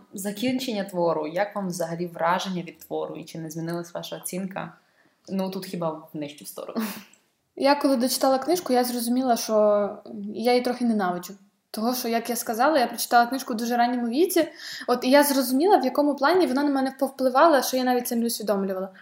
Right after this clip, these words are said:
Speaker 2: У мене є така движуха по життю, що я дуже боюсь щось не встигнути. От я прям дуже боюсь там, я хочу завести собаку вже, бою-, я боюсь, що в мене потім не буде часу. Я вже хочу то і то і то,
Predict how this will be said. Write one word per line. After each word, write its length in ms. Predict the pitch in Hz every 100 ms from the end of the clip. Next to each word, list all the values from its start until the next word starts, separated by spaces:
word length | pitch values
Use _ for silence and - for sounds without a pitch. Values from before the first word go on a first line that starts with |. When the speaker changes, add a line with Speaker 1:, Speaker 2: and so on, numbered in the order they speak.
| - - -
Speaker 2:
У 60 | 240
мене 140 | 269
є 60 | 285
така 140 | 285 247
движуха 380 | 254 311 339
по 120 | 302 247
життю, 240 | 220 277
що 120 | 269
я 60 | 240
дуже 160 | 240
боюсь 240 | 208 233 233
щось 160 | 226
не 60 | 220
встигнути. 520 | - 208 196 190 190 -
От 140 | 208
я 100 | 226
прям 280 | 226 220 214
дуже 200 | 233 226
боюсь 320 | 202 208 214
там, 200 | 208 196 - - - -
я 80 | 262
хочу 240 | 320 294
завести 320 | 240 277 285
собаку 360 | 269 247 254 240
вже, 340 | 208 240 320
бою-, 420 | 330 277 277 226
я 120 | 220 262
боюсь, 300 | 240 311 -
що 100 | 240
в 20 |
мене 160 | 262
потім 300 | 240 254 254
не 60 | 220
буде 200 | 214 208
часу. 420 | - 180 180 -
Я 100 | 226
вже 120 | 233
хочу 260 | 240 254 240
то 180 | 247 247
і 40 |
то 160 | 240 226
і 60 |
то, 260 | 226 302